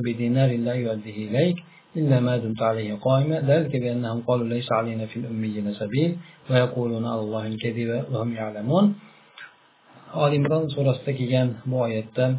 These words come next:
Alloh taolo aytadiki, ahli kitoblarni har xil toifalardan iborat ekanligini bayon qilgan holatida, ulardan, ya'ni ahli kitoblardan ba'zilari borki, sizlar, e, siz ularni, ularga katta bir boyliklarni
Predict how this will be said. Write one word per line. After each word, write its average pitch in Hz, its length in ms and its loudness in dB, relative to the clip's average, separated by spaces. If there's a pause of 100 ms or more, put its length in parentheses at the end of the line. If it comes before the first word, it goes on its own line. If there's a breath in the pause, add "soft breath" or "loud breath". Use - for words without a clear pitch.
Alloh 117 280 -4
taolo 117 220 -2
aytadiki, 110 420 -4
ahli 113 200 0
kitoblarni 110 600 -2 (380 loud breath)
har 175 260 2
xil 160 180 0
toifalardan 127 640 2
iborat 117 360 0
ekanligini 107 520 -2
bayon 107 260 -2
qilgan 107 260 -6
holatida, 107 540 0 (560 loud breath)
ulardan, 143 560 6
ya'ni 120 220 0
ahli 113 200 -2
kitoblardan 123 640 -2
ba'zilari 127 500 2
borki, 120 320 0 (420 loud breath)
sizlar, 135 440 2 (220)
e, 127 100 -2 (180)
siz 165 180 0 (200)
ularni, 127 460 2 (220)
ularga 127 480 2 (380 loud breath)
katta 165 400 4
bir 175 220 6
boyliklarni 143 760 4